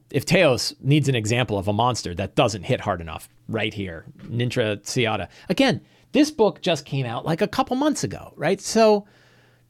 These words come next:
the monster design is not getting better. It's certainly not getting better, right? Some of the, some of the, um, effects that they have are really cool. And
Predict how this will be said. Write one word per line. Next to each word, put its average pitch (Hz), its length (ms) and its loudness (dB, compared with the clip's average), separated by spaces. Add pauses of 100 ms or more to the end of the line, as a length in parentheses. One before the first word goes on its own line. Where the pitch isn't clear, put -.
(240)
the 175 100 4
monster 254 380 4
design 190 360 4
is 120 100 0
not 160 260 4
getting 147 300 4
better. 110 400 -2 (600)
It's - 160 -2
certainly 214 360 4
not 156 220 2
getting 127 260 2
better, 92 400 -6 (380)
right? 120 240 -2 (160)
Some 311 300 4
of 302 80 6
the, 160 180 4 (280)
some - 260 4
of 269 80 2
the, 165 360 4
um, 117 600 -2 (260)
effects - 440 0
that - 140 4
they 113 120 2
have 107 240 0
are 127 60 4
really 143 280 4
cool. 113 400 0 (340)
And 151 380 -2